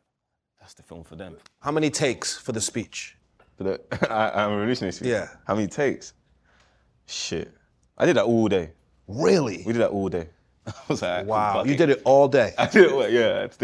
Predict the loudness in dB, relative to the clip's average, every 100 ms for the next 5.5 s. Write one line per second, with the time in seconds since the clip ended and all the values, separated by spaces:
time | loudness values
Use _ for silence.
0 | 2 4 4 4 2 -2 -4 0 0 0
1 | -2 -2 0 -2 -2 -2 -2 -2 -4 -8
2 | -10 -12 -16 -20 _ _ _ 2 2 2
3 | -2 -4 -2 0 0 -4 2 2 2 0
4 | 0 0 0 0 -2 -8 -14 _ -12 -10
5 | -8 -6 -6 -8 -10